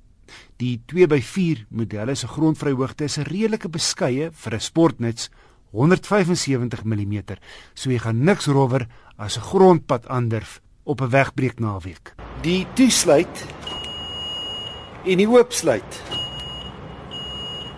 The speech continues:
kan jy nie mis nie. Hard en duidelik. Die binneruim voel solied en netjies aan mekaar gesit. Die kajuit voel lekker ruim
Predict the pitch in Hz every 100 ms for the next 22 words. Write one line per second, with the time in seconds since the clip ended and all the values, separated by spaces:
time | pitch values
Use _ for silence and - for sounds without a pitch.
0 | - - 147 143 156 170 151 117 - 117
1 | - - - - - 190 - 214 - 190
2 | 156 143 123 95 - - - - - -
3 | - - - - _ _ 117 139 147 151
4 | 117 123 165 165 170 143 - - - 285
5 | 254 - 151 120 139 - 175 151 139 -
6 | _ _ - 113 196 226 185 160 139 131
7 | 123 113 113 - - - - - - -
8 | - - - - - - 185 196 240 -
9 | 240 190 196 196 214 - - 123 175 180